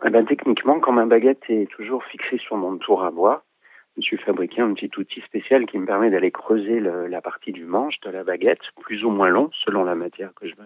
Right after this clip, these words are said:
insérer. Et puis, euh, après, j'aurai un petit orifice, on va dire, de trois, quatre millimètres jusqu'à un centimètre de large, sur sept, huit de profondeur,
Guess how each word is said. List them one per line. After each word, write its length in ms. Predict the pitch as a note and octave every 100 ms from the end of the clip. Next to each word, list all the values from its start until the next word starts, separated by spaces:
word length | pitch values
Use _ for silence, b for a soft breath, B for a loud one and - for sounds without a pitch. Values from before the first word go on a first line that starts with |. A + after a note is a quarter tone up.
| G2
insérer. 440 | _ E2 G2+ D3 B B B B B B B -
Et 60 |
puis, 400 | - - G#2 G2
euh, 240 | F2 E2+ E2
après, 260 | - -
j'aurai 260 | - F#2+ F#2
un 60 |
petit 340 | F2 D#2+ F#2+ F2
orifice, 500 | - F2+ - - -
on 80 | G#2
va 140 | F2+ F2
dire, 280 | A2+ B2
de 260 | G#2+ F2 E2+
trois, 220 | - -
quatre 280 | E2 G2 -
millimètres 400 | E2+ E2+ G2+ A#2+
jusqu'à 280 | E2+ - E2
un 160 | D#2+
centimètre 480 | - F2 - F2 F2
de 120 | E2+
large, 400 | E2 F#2+ B2+ C3 - B B B
sur 240 | - -
sept, 200 | - G#2 -
huit 220 | G#2 F#2+
de 100 | F2
profondeur, 800 | - F2 - F2 E2 B2+ D3